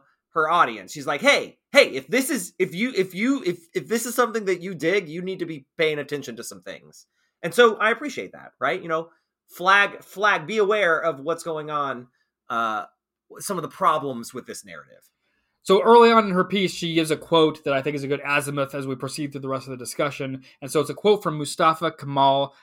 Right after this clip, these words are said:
Speaker 2: Ataturk, uh, who was the first president of Turkey. The quote is, "A good teacher is like a candle. It consumes itself to light the way for others."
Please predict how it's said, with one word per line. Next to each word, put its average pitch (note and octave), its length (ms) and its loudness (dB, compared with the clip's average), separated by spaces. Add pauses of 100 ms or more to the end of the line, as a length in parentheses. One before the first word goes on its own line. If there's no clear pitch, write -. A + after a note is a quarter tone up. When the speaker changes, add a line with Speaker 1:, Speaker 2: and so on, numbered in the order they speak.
(160)
Speaker 2:
Ataturk, F3 460 2 (320)
uh, C3 300 0 (360)
who D#3+ 140 0
was D3+ 240 4
the C3+ 100 -4
first D3+ 340 -2
president D3 460 -8
of B2+ 140 -20
Turkey. F#3 580 -10 (460)
The E3 80 -2
quote G#3+ 280 12
is, D#3+ 280 4
"A F3 80 2
good F#3 280 2
teacher G#3+ 360 2
is D3+ 120 -2
like E3 240 2
a F3+ 80 0
candle. B2+ 480 -4
It C#3 140 -12
consumes F#3 560 0
itself C#3 540 -2
to C#3+ 120 -12
light C#3+ 300 -4
the D3+ 80 -8
way C3+ 220 -4
for C3 260 -6
others." B2 380 -10